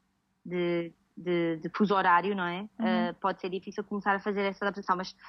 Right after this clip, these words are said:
Speaker 1: se a diferença não for muito drástica, se forem duas, três, se calhar quatro, quatro horas, depende, se
Speaker 2: Uhum.
Speaker 1: calhar já é bastante.
Speaker 2: E
Speaker 1: Ah,
Speaker 2: minimizando, no
Speaker 1: começar
Speaker 2: fundo
Speaker 1: já a
Speaker 2: minimizar, não
Speaker 1: preparar
Speaker 2: é?
Speaker 1: o corpo.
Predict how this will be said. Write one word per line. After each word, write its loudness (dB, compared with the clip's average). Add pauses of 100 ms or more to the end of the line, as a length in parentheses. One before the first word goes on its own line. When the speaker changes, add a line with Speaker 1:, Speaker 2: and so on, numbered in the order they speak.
(120)
Speaker 1:
se -2
a 2
diferença -2
não 0
for 2
muito 0
drástica, 2
se -20
forem -4
duas, -4
três, -2
se -20
calhar 0
quatro, 0 (260)
quatro -2
horas, -2
depende, -4
se -2
Speaker 2:
Uhum. -2
Speaker 1:
calhar 2
já -4
é -4
bastante. -6 (360)
Speaker 2:
E 6
Speaker 1:
Ah, 8
Speaker 2:
minimizando, 6
no 8
Speaker 1:
começar 8
Speaker 2:
fundo 8
Speaker 1:
já 8
a 6
Speaker 2:
minimizar, 4
não -
Speaker 1:
preparar 4
Speaker 2:
é? 4
Speaker 1:
o -2
corpo. -8